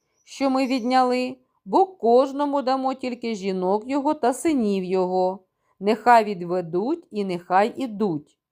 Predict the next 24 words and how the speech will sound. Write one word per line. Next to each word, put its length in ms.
А 160
Давид 360
сказав: 800
«Не 160
робіть 440
так, 200
браття 440
мої, 320
з 160
тим, 420
що 240
дав 280
нам 180
Господь 720
і 120
пильнував 680
нас, 420
і 140
дав 260
орду, 500
що 160
йшла 340
на 160
нас, 480